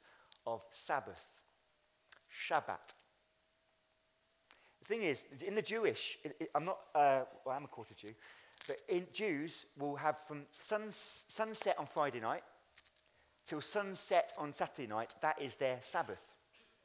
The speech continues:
That's their Sabbath. That's when they, and I love that because in a sense, the sunset is when you finish your work, unless you're obviously a night shift worker, when you finish your work, and then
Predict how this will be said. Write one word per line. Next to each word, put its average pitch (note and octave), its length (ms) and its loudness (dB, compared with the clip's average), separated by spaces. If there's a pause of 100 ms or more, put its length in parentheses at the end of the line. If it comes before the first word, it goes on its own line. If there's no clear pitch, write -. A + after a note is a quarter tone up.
(1300)
That's C3 100 -14
their C#3 80 -10
Sabbath. B2+ 300 0
That's A#2 160 -8
when D3 100 -8
they, C#3 160 -2 (640)
and E3 100 0
I F#3+ 60 4
love B3 260 10
that A#2+ 240 0 (340)
because E3+ 280 -6
in G3 80 -4
a F#3+ 60 -6
sense, F3 420 0 (220)
the E3+ 80 -8
sunset - 880 2 (420)
is C#3+ 140 -10
when D3+ 100 -4
you D3 80 -8
finish D#3+ 340 -6
your C#3+ 120 -2
work, B2 420 2
unless A#2+ 220 -8
you're A2 100 -8
obviously A2 280 -12
a - 20 -12
night A#2+ 180 -2
shift - 240 -12
worker, A2 300 -8 (240)
when C3+ 80 -10
you C3+ 60 -8
finish C#3+ 280 -6
your C3 80 -4
work, B2 440 -2 (460)
and D3+ 160 0
then D#3+ 300 4